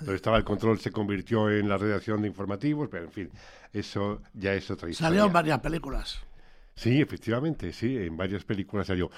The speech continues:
Speaker 1: Bueno, de hecho, hay películas que ahora mismo yo recuerdo, mm, de, con Bobby de Glané, historias
Speaker 2: Claro,
Speaker 1: de la radio, ese
Speaker 2: historias de la
Speaker 1: estudio,
Speaker 2: radio.
Speaker 1: salía, eh, en varias ocasiones. Hay una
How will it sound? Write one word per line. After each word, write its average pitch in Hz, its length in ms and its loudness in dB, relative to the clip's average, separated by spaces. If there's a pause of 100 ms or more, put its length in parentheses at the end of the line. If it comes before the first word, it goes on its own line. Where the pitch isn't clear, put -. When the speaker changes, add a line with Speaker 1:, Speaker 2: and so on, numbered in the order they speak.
(120)
Speaker 1:
Bueno, 110 220 4
de 90 100 -4
hecho, 120 300 -2 (300)
hay 92 160 -8
películas 95 420 -2
que - 80 -6
ahora 98 100 0
mismo 98 160 0
yo 95 160 0
recuerdo, 110 520 2 (260)
mm, 95 520 4
de, 87 640 0
con 87 140 -2
Bobby 95 160 0
de 87 100 -2
Glané, 104 580 4
historias 92 340 0
Speaker 2:
Claro, 135 160 0
Speaker 1:
de 90 80 0
la 85 60 -2
radio, 104 420 4
ese - 140 2
Speaker 2:
historias - 100 4
de 147 60 0
la 143 60 6
Speaker 1:
estudio, 123 180 8 (240)
Speaker 2:
radio. 160 100 -2
Speaker 1:
salía, 113 560 4
eh, 95 240 -2
en 90 40 -2
varias 95 220 -2
ocasiones. 85 480 -4 (1040)
Hay 208 200 6
una 104 720 6